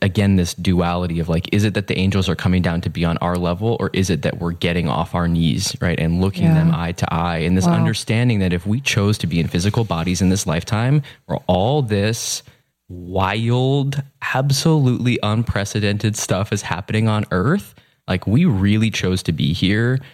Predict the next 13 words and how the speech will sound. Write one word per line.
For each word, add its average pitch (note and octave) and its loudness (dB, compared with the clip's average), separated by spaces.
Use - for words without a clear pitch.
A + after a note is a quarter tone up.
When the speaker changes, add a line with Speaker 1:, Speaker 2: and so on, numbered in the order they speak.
Speaker 1:
And F#2 0
beings G#2+ 2
that G#2 -2
are F#2+ 2
not E2+ 0
in F2+ 2
bodies G2 0
are G#2+ 2
like, F#2 0
"What G#2 0
do F3 6
y'all E3 6
need?" G2+ 0